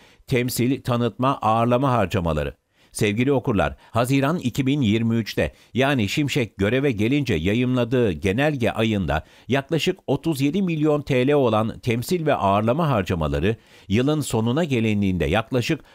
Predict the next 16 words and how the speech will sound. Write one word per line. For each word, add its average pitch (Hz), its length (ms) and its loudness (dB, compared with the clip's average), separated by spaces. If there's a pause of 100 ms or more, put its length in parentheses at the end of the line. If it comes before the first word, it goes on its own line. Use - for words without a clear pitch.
(200)
on 170 180 0
yedi 156 400 0
katlık 151 500 -4
bir 127 320 2
artışla 113 520 0 (260)
altı 160 300 0
yüz 156 200 0
yirmi 151 280 0
milyon 120 360 2
yedi 120 280 0
yüz 127 260 0
yetmiş 143 380 -4
bin 175 140 -2
T 160 240 0
L'ye 160 240 4
çıkmış. - 460 -8